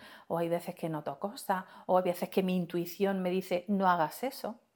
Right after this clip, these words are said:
y otras veces mi intuición me dice, 'Ve a ese lugar',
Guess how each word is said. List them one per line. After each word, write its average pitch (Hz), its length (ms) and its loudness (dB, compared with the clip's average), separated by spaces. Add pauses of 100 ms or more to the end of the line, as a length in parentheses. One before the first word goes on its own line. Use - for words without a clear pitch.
(340)
y 208 120 2
otras 196 220 2
veces 185 200 0
mi 190 120 0
intuición 190 400 -2
me 185 100 -2
dice, 190 340 -4
'Ve 196 260 2
a 175 40 8
ese 180 200 -2
lugar', 165 360 2